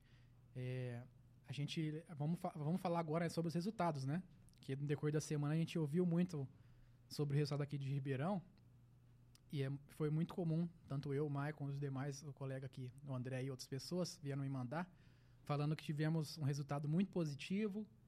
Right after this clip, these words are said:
que tivemos muitos cristãos conservadores, declaradamente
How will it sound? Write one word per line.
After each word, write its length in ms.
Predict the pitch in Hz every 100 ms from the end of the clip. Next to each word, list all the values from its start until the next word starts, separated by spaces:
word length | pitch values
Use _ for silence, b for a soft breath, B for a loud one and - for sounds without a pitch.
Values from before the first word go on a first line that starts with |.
| - -
que 100 | -
tivemos 600 | 139 147 156 156 139 -
muitos 580 | 147 175 180 160 135 -
cristãos 720 | - 151 - 151 160 170 -
conservadores, 720 | - 185 180 160 143 151 147
declaradamente 720 | 139 190 196 180 170 147 165